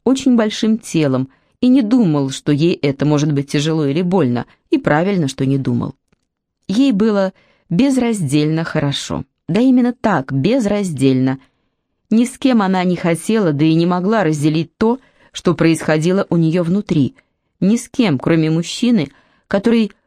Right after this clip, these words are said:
вверг ее в такое сильное удовольствие. А с ним удовольствие разделялось само собою, безо всякого с ее стороны усилия. И даже когда оно уже прошло,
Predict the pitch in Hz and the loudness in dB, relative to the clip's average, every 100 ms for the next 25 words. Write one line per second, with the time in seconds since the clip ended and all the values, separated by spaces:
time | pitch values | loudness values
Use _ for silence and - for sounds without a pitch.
0 | - 175 165 190 240 226 185 156 143 156 | -6 -4 -2 0 -2 -2 -2 -2 -2 -4
1 | - 170 165 156 - 202 190 190 190 - | 0 0 0 -2 -2 0 0 0 -2 -2
2 | 170 175 139 117 - 92 135 - _ _ | -2 0 -2 -4 -8 -10 -10 -14 _ _
3 | _ _ - - - 170 - 233 285 247 | _ _ -20 -12 -2 -2 0 2 4 4
4 | 147 143 190 190 - 151 143 160 160 185 | 2 0 -2 -4 -2 0 0 0 0 0
5 | 220 196 - 165 202 220 143 135 143 143 | 0 -2 -2 -2 -2 -2 -2 0 0 -2
6 | 139 - _ - 175 190 175 - - 170 | -6 -20 _ -4 -2 0 -2 -4 -2 -2
7 | 226 247 262 262 156 135 - 139 151 165 | 0 0 0 0 -2 -2 0 0 0 -2
8 | - - 123 110 - _ _ _ _ _ | -4 -4 -2 -4 -8 _ _ _ _ _
9 | _ _ _ _ _ _ - - 202 254 | _ _ _ _ _ _ -16 -4 0 0
10 | 262 254 214 254 233 226 202 220 214 160 | 0 0 0 2 2 0 -2 -2 -2 -2
11 | - 139 135 | -2 -2 -2